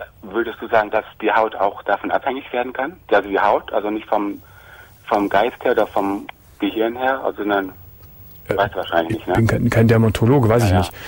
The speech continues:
Speaker 2: Äh, aber psychisch mit Sicherheit. Psychisch mit Sicherheit.
Speaker 1: Aha.
Speaker 2: Tobias, ist vielleicht, denk mal nach, ist vielleicht auch alles eine Nummer zu krass. Ein bisschen runterfahren wäre, glaub ich, auch nicht schlecht.
Speaker 1: Okay.
Speaker 2: Oder mal so ein, einfach mal so einen Selbsterfahrungstrip machen und alles sein lassen.
Speaker 1: Mhm.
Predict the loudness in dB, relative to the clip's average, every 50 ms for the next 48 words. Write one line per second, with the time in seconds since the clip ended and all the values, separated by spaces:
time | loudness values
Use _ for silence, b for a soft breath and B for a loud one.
0 | B B B 2 2 4 4 4 4 2 2 0 -2 -4 -2 2 2 4 4 4
1 | 2 2 2 2 0 2 0 -2 -2 -4 -8 -10 -10 -16 -18 -20 -16 -8 -4 0
2 | 0 0 0 -2 -2 -2 -4 -2 -2 -4 -4 -4 -4 -4 -2 -2 -4 -4 -6 -12
3 | -20 -20 -20 -20 -20 -20 -20 -20 -20 -20 -20 -20 -20 -20 -20 -20 -14 -4 2 4
4 | 6 6 8 6 6 4 2 -2 0 0 0 2 2 2 2 2 2 -2 -2 -2
5 | 0 2 2 2 2 2 2 2 4 4 4 2 2 2 2 0 -2 0 0 0
6 | 0 0 -2 0 0 0 2 2 2 2 2 2 2 2 4 4 4 6 6 4
7 | 4 2 2 0 -2 -4 -2 0 0 0 0 0 -4 -4 -2 0 2 2 2 2
8 | 2 0 2 2 2 2 2 0 0 0 0 2 2 2 2 2 2 0 0 0
9 | -2 -2 -4 -6 -10 -12 -12 -14 -16 B B B B B B 0 0 0 0 -2
10 | -2 -2 -2 -6 b b b b b b b b b 0 2 4 4 6 4 4
11 | 4 4 4 2 2 0 -4 -2 -2 0 2 2 2 4 4 4 4 4 4 2
12 | 2 -2 0 0 0 0 0 0 0 -2 -2 0 0 0 0 2 2 2 2 2
13 | 2 2 2 2 2 2 2 2 2 2 2 0 -2 -4 -8 -10 -12 -16 -18 -20
14 | -18 -10 -6 -4 -2 -2 -2 -4